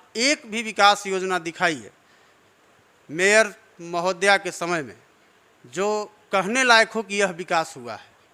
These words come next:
सारा डाल्टनगंज शहर का सड़क नए क्षेत्रों के अलावा भी जो पहले से निगम में क्षेत्र हैं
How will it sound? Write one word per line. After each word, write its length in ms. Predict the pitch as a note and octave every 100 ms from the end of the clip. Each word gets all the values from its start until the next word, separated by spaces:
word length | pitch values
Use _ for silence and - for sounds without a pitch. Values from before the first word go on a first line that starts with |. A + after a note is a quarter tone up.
| _ _ _ _ _ _ _ -
सारा 540 | - F3+ G3+ A3 A3 G3+ E3+
डाल्टनगंज 640 | F3+ F#3+ G#3 G3+ G3 F#3+
शहर 300 | F3 E3+ F3+
का 160 | F3+
सड़क 380 | E3 F3 E3 B2 _ _ _ _ _ _ _ _ _ B2
नए 320 | D3+ F3+ A3+
क्षेत्रों 400 | - A3 A3 G#3+
के 100 | A3
अलावा 500 | - F#3 F#3+ G#3 A3
भी 140 | E3 D#3
जो 140 | F3
पहले 400 | - F#3+ F#3+ A#3
से 100 | A3
निगम 260 | G3+ G3 F#3
में 160 | F#3 F3+
क्षेत्र 320 | - F3 D#3+
हैं 280 | B2+ D3